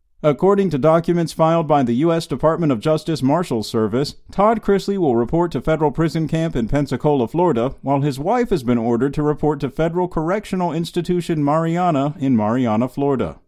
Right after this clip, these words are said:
Both need to report to their respective prisons on January seventeenth at noon.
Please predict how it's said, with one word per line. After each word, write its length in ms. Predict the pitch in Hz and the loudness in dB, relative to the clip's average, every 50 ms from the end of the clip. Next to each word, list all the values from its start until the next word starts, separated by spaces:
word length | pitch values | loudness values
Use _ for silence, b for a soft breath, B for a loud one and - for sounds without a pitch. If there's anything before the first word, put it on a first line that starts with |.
| _ _ _ _ _ _ _ | _ _ _ _ _ _ _
Both 320 | 147 165 202 214 220 - | 0 2 4 4 2 2
need 220 | 185 185 185 185 | 0 0 0 0
to 80 | 160 175 | 0 0
report 400 | 151 143 135 - 175 180 180 175 | 0 0 0 2 0 0 0 0
to 80 | 175 156 | -2 -2
their 160 | 147 147 135 | 0 0 0
respective 580 | 127 123 123 - - 165 165 165 - 143 123 | 0 -2 -2 -4 -4 -4 -4 -2 -4 -6 -4
prisons 440 | - 151 160 170 156 175 175 160 123 | -2 -2 -2 0 0 0 -2 0 0
on 160 | 135 127 120 | 2 2 2
January 580 | 107 117 135 156 180 208 214 214 202 202 202 196 | 2 0 -2 0 0 -2 0 0 0 0 -2 -2
seventeenth 720 | - - 151 156 170 190 185 - - 117 107 107 - - - | -2 -2 -4 -2 -2 -6 -6 -4 -4 -4 -4 -4 -8 -8 -6
at 200 | 127 131 131 - | -6 -6 -2 2
noon. 460 | 135 139 147 143 131 104 71 58 - | 2 4 4 4 2 0 -2 -6 -14